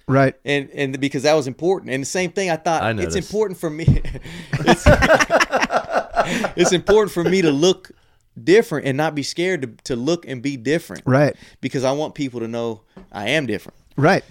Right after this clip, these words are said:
Speaker 2: And so that was important for me.
Speaker 1: But I, I love them. But, but the, the, what I wanna bring up was you're, you're having the meeting and, and you're, you're telling people that, you know, you can get trapped talking about the past.
Speaker 2: Hundred percent.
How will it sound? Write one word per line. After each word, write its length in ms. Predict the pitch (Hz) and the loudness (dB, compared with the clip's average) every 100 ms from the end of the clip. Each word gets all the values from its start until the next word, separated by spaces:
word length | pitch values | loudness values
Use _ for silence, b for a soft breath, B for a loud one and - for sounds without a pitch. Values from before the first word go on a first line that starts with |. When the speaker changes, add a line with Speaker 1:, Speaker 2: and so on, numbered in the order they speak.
| - | -8
Speaker 2:
And 240 | 123 117 107 | -4 -4 -2
so 140 | 123 | 2
that 100 | 113 | 2
was 140 | 123 | 2
important 340 | 110 98 110 - | -2 -8 -8 -8
for 80 | 90 | -6
me. 100 | 143 | 2
Speaker 1:
But 240 | 160 147 | 2 2
I, 120 | 147 | 0
I 80 | 151 | 2
love 300 | 143 208 214 | 4 6 6
them. 120 | 160 | 4
But, 160 | 135 127 | 4 2
but 240 | 147 143 | 2 2
the, 300 | - 135 123 - | 4 4 4 0
the, 140 | 131 | 0
what 160 | 135 196 | 2 4
I 60 | |
wanna 180 | 170 160 | 4 2
bring 240 | 120 139 | 4 4
up 220 | 143 123 135 | 4 2 0
was 180 | 117 | 0
you're, 140 | 131 131 | 2 2
you're 180 | 143 127 | 4 4
having 240 | 143 175 | 4 6
the 60 | 165 | 6
meeting 400 | 143 135 131 131 | 6 4 2 2
and, 500 | - 117 117 117 117 - | 2 2 4 2 0 -2
and 320 | 113 110 113 | 0 2 2
you're, 360 | 120 117 113 113 | 2 2 2 0
you're 160 | 120 | -2
telling 360 | 110 170 170 147 | 0 0 0 2
people 320 | 139 - 131 | 0 2 0
that, 160 | 123 - | 0 0
you 80 | 120 | 2
know, 180 | 113 107 B B - | 2 0 B B 0
you 120 | 151 | 2
can 100 | 180 | 2
get 160 | 139 - | 0 -2
trapped 360 | - 180 - | 0 0 0
talking 240 | 151 131 135 | 2 2 2
about 160 | 127 | -2
the 40 | 113 | -2
past. 460 | 123 101 123 - | -2 -2 -6 -10
Speaker 2:
Hundred 160 | 131 101 | -12 -12
percent. 420 | 110 - 139 131 | -14 -14 -14 -14